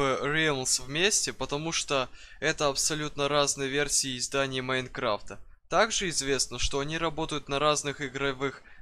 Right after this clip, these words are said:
движках, но не так давно открылись сервера, которые демонстрируют возможность совместной игры между Java Edition и Bedrock.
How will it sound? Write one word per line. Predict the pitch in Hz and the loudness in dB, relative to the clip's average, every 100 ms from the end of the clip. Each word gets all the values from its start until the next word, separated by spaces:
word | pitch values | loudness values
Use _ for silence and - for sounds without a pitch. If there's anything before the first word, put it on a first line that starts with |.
| - | -12
движках, | 135 131 - 175 185 214 - _ - - _ - | -6 -2 0 4 4 4 -4 _ -20 -20 _ -4
но | 160 | 0
не | 170 180 | 2 2
так | 208 190 | 4 4
давно | 160 165 165 214 131 | 4 2 4 4 4
открылись | 151 - 170 160 147 | 2 0 -2 0 2
сервера, | - 151 139 147 196 | 4 2 2 4 4
которые | 220 156 143 139 139 131 131 120 | 4 0 0 2 4 6 6 4
демонстрируют | 135 135 139 135 - 190 190 143 | 0 -2 -2 -2 0 2 2 0
возможность | 123 127 143 160 165 139 - | 0 -2 -2 -2 -2 2 2
совместной | 127 123 156 - 139 127 | 0 -2 -2 -2 -2 -4
игры | 117 127 170 147 | -4 -2 -2 -2
между | 123 131 - 131 | -2 -4 -4 -6
Java | - 160 190 180 | 0 2 4 2
Edition | 123 117 - 117 - | 0 -2 -4 -4 -6
и | 135 | -6
Bedrock. | 127 139 117 107 82 - | 2 2 2 -2 -8 -10